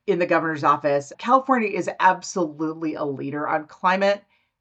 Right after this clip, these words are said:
particularly in terms of goal setting, like the electric vehicle sales by twenty thirty-five was, I was there for that executive order,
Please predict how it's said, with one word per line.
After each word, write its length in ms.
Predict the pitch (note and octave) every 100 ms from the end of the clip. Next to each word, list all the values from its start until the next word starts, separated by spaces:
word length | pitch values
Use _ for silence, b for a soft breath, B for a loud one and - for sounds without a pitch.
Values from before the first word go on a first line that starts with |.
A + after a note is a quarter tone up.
| -
particularly 1300 | F#3+ - - A#3 C4 - C#4+ C4 A3 F#3+ F3+ E3 E3
in 200 | D#3 D3
terms 520 | - E3+ D#3 D#3 C#3
of 500 | - D3 C#3+ C3+ C3
goal 380 | - D3 D3 E3+
setting, 580 | - C#3 B2+ B2 F3+ A#3+ -
like 340 | D#3 C#3+ -
the 340 | D3 C3+ C3+ C3+
electric 340 | D#3 D#3 D3+
vehicle 260 | D#3+ D3 C#3+
sales 260 | C3+ C#3+
by 80 | C#3+
twenty 200 | C#3+ D3
thirty-five 640 | C3+ C3+ B2+ C3+ C3 D3
was, 280 | D3+ C3 - -
I 80 | C#3
was 160 | C3+
there 300 | C3+ C3+ C3
for 160 | C3+ D3+
that 200 | C3+ C3
executive 460 | C#3 C#3+ C3+ C3+
order, 400 | C3 B2+ B2+ C3